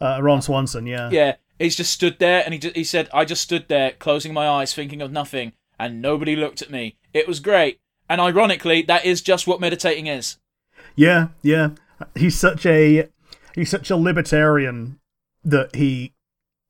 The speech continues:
Speaker 1: is not open to new ideas.
Speaker 2: Oh, I don't like seeing
Speaker 1: And he
Speaker 2: Ruby
Speaker 1: thinks
Speaker 2: cry.
Speaker 1: he's, he thinks he's come up with something new every time he's accidentally doing something that is the new idea that he's resisting.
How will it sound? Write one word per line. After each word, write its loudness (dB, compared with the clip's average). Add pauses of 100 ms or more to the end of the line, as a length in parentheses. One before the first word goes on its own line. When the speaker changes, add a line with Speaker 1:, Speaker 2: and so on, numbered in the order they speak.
Speaker 1:
is -4
not 2 (100)
open 4
to -4
new 2
ideas. 0 (360)
Speaker 2:
Oh, 0
I 2
don't -2
like -2
seeing -2
Speaker 1:
And 4
he 8
Speaker 2:
Ruby 0
Speaker 1:
thinks 2
Speaker 2:
cry. 4
Speaker 1:
he's, -4 (1120)
he 0
thinks -2
he's 0
come 2
up -4
with 0
something 0
new -2
every -4
time -4
he's -8 (280)
accidentally -2 (920)
doing -2
something -4
that -10
is -2 (400)
the 0
new -2
idea -2
that -6
he's -6
resisting. -6